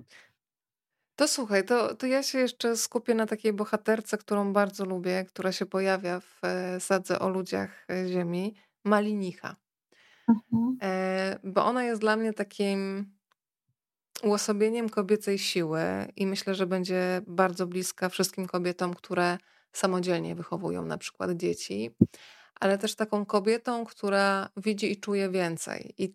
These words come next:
Speaker 1: to też bardzo lubię, że w tym świecie takim namacalnym, kiedy jesteśmy osadzeni,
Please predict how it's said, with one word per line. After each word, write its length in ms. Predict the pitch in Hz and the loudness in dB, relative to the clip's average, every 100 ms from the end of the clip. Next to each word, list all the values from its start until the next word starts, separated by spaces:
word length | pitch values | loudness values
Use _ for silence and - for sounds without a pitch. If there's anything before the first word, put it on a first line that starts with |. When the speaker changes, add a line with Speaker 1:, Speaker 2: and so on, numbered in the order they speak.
| _ | _
Speaker 1:
to 240 | 202 202 196 | 4 4 2
też 280 | 202 208 | 0 -2
bardzo 360 | 185 190 180 185 | 2 0 2 0
lubię, 460 | 180 180 202 202 196 | 0 0 0 0 -2
że 520 | 202 190 190 190 196 | -2 0 2 0 -4
w 40 | - | -8
tym 220 | - 196 | -4 -2
świecie 500 | 185 - 214 214 180 | 0 2 2 2 -6
takim 400 | - 180 - 185 | -6 -6 -4 0
namacalnym, 880 | 185 185 185 - 185 185 190 180 175 | 4 4 4 4 4 6 4 0 -8
kiedy 180 | 170 170 | -10 -10
jesteśmy 420 | - 175 - 175 | -10 -10 -4 -2
osadzeni, 720 | 180 - 175 185 180 175 170 | 0 -2 0 0 2 0 -2